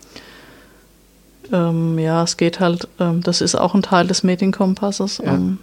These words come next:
Speaker 1: der, auch der Missbrauch vom Internet
Speaker 2: Ja.
Speaker 1: und was halt. Ich meine, wir haben in der Schule durch die Blackbox ja ganz vieles auch gesperrt, dass sie über die Suchfunktion da gar nicht draufkommen.
Speaker 2: Ja, ja, logisch.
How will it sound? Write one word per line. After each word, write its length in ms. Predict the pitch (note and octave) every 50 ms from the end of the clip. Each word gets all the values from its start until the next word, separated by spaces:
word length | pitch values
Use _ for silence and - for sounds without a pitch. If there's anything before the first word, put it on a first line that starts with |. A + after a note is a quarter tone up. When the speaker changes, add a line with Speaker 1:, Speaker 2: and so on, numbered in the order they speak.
| - - -
Speaker 1:
der, 320 | - F3+ - F3+ F3+ - -
auch 240 | - F3+ E3 E3+ F3
der 140 | - E3+ E3
Missbrauch 440 | E3+ F3+ - - - - G3+ G3+ G3+
vom 200 | - G3 F#3+ G3+
Internet 640 | G3 F#3+ F#3+ F#3+ G3 G3 G3 G#3 G#3 - - - - -
Speaker 2:
Ja. 140 | - - F3
Speaker 1:
und 180 | F3 F3 F3 F3 -
was 260 | F3 E3+ E3+ - - -
halt. 240 | E3+ D#3 D3 E3+ - - - - - - - - - _ -
Ich 120 | - -
meine, 220 | F3 E3 E3+ E3 D#3
wir 120 | E3 E3
haben 140 | E3+ F3 F3
in 140 | F3 E3+ E3
der 80 | E3+
Schule 380 | E3 - - F3 E3+ E3+ F3 F3
durch 180 | E3+ E3 E3 -
die 100 | - D#3+
Blackbox 600 | - - D#3+ E3 E3 - - F3 E3+ - - -
ja 180 | E3+ D#3+ D#3 D#3
ganz 280 | - D#3+ E3 E3 -
vieles 400 | - - E3 D#3+ D#3+ E3 - -
auch 240 | - - D#3+ - -
gesperrt, 580 | - - - - - F3 F#3+ A3 G#3+ - - - - - - - - -
dass 200 | - F3+ F3 -
sie 60 | -
über 260 | - - F3 F3+ F3
die 180 | F3 - F3 E3+
Suchfunktion 800 | - - F3+ F3+ F3 - - F3+ F3 F3 - - E3 E3 E3 D#3+
da 100 | E3 E3
gar 180 | - F3 F3+
nicht 140 | F3+ F3+ -
draufkommen. 760 | - - F3 F3+ F#3 F3 - - - G3 F#3 F3+ F#3 F#3+ - -
Speaker 2:
Ja, 100 | B2 A#2
ja, 120 | A2 A2
logisch. 340 | G#2+ A2 A2 A2+ - -